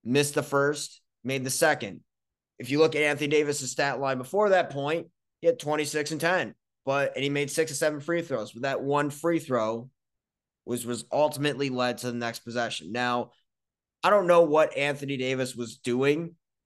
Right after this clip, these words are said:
with that sort of, with, in that sequence. He was, it's simple knowledge. Just follow your man.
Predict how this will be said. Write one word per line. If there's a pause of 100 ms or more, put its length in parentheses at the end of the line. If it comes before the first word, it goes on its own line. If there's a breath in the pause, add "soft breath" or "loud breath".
(400)
with
that
sort
of, (400)
with, (200)
in
that
sequence. (420)
He
was,
it's
simple
knowledge. (200)
Just
follow
your
man.